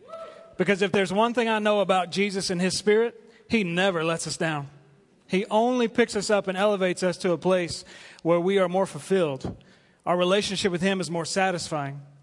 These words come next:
And at the end of the day, we feel like we are forever changed because we've been in the presence of the Lord.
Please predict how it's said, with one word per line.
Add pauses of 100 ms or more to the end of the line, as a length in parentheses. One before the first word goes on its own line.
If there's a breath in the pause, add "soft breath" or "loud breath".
(520 soft breath)
And
at
the
end
of
the
day,
we
feel
like
we
are
forever
changed
because
we've
been
in
the
presence
of
the
Lord.